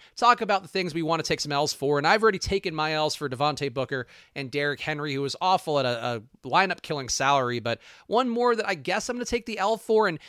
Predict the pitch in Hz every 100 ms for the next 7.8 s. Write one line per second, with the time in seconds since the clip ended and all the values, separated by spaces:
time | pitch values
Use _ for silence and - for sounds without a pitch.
0 | - 220 262 240 190 156 185 185 160 151
1 | 147 151 143 135 143 135 123 120 - -
2 | - 139 123 160 208 247 190 - 175 -
3 | - - 143 131 120 120 135 - 208 156
4 | 185 180 175 165 143 123 165 165 - -
5 | 151 156 151 214 - 196 156 180 190 -
6 | 170 180 175 190 156 143 - 233 311 208
7 | 202 180 151 170 165 127 117 117